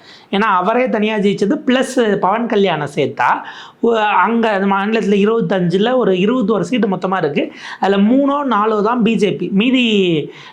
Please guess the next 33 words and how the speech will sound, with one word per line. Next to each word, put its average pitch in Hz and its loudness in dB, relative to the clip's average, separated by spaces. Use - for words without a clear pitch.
நம்ம 190 0
அப்படியே 180 0
பிரிச்சோம்னா 220 0
ஒரு 285 0
பதினேழு 220 0
எம் 190 0
பிகள் 220 0
வரைக்கும் 175 -2
சந்திரபாபு 226 -2
நாயுடு 190 -2
கையில 165 0
இருக்கு, 165 -2
பவன் 151 0
கல்யாண் 165 0
சேர்த்து. 165 -4
பதினேழு, 262 2
பதினெட்டு 233 0
வச்சிருக்கிறத 226 0
விட 180 0
பன்னெண்டு 226 0
வச்சிருக்கிற 254 0
நிதிஷ்குமார் 220 -2
அவர் 185 -4
ஸ்டேட்டுக்கு 214 0
கூட 233 0
வாங்கிட்டாரு 160 -2
அப்படிங்கிறத 170 2
தான் 214 2
நம்ம 165 0
கவனிக்க 202 0
வேண்டிய 156 0
தேவை 143 2
இருக்கிறது. 123 0